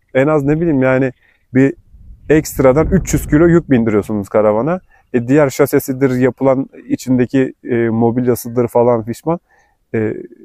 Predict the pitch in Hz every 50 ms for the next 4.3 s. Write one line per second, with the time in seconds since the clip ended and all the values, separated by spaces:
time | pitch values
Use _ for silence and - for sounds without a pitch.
0 | - - - - - - - - - 131 139 135 139 123 117 113 107 110 113 113
1 | 113 110 110 120 120 120 - - 120 123 127 123 123 127 - - 120 120 113 117
2 | 113 117 - 120 117 117 123 117 - - 117 120 127 127 123 117 - 123 123 123
3 | 120 135 135 107 - _ _ _ _ _ _ _ _ _ _ - 113 104 104 104
4 | 104 143 170 - _